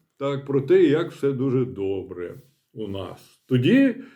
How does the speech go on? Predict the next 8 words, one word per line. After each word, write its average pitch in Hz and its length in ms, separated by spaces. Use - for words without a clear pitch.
я 151 200
буду 160 300
хороший. 101 880
Так. - 280
А 98 360
в 127 100
іншому 233 580
випадку 208 880